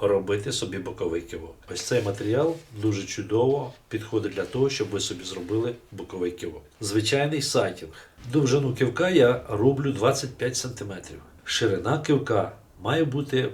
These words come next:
від п'яти до трьох міліметрів. Також нам потрібно ще чотири голки від медицинського шприца.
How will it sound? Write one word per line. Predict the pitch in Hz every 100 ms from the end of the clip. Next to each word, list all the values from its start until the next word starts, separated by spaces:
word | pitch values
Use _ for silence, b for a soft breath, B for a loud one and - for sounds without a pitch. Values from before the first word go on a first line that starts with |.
| 113
від | 107 107
п'яти | 113 98 - 160 147 110 98
до | 98
трьох | 104 113 113 - 101
міліметрів. | 101 98 82 - - - -
Також | 139 135 143
нам | 143 -
потрібно | 123 135 123 120
ще | - 120 120 110 - -
чотири | 107 - 110 98
голки | 113 147 147 135 123 B B B -
від | 120 151 151 117
медицинського | 110 107 120 110 - 107 104 101 -
шприца. | - - 98 - 87